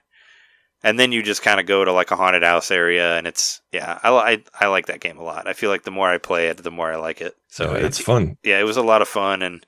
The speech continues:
Speaker 1: there's gonna have to be something huge come out for it to not make my game of the year list. Like, I, it's really, it's gonna be in there somewhere for me. I'd be really
Speaker 2: I think it'll be
Speaker 1: surprised
Speaker 2: on
Speaker 1: if it
Speaker 2: mine, too.
Speaker 1: wasn't. Yeah, 'cause it's,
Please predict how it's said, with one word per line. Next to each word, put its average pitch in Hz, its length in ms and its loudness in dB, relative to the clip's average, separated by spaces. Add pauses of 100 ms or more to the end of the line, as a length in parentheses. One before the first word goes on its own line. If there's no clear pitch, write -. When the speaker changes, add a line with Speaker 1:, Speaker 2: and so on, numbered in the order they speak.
Speaker 1:
there's 131 180 2
gonna 143 160 4
have 143 160 6
to 139 80 -6
be 120 140 2
something 107 340 0
huge 107 300 0
come 90 160 -4
out 90 180 -2
for - 160 -6
it 90 120 -4
to 98 60 -6
not 87 220 -4
make 87 220 -6
my 85 100 -2
game 82 220 -14
of 82 60 -20
the 85 80 -18
year 80 180 -12
list. 80 320 -12
Like, 82 160 -8
I, 85 160 -6
it's - 200 -12
really, 82 280 -10 (240)
it's - 140 -12
gonna 92 180 -6
be 85 160 -4
in 85 100 -8
there 78 140 -12
somewhere 76 320 -14
for 85 100 -20
me. 80 240 -20
I'd 85 160 -10 (440)
be 107 120 -2
really 101 160 0
Speaker 2:
I - 20 -2
think - 200 -4
it'll 90 120 2
be 90 60 6
Speaker 1:
surprised 85 160 4
Speaker 2:
on - 20 2
Speaker 1:
if 87 60 2
it 95 40 0
Speaker 2:
mine, - 60 0
too. 87 40 0
Speaker 1:
wasn't. 90 340 -4 (220)
Yeah, 87 160 -12
'cause 98 220 -4
it's, - 280 -8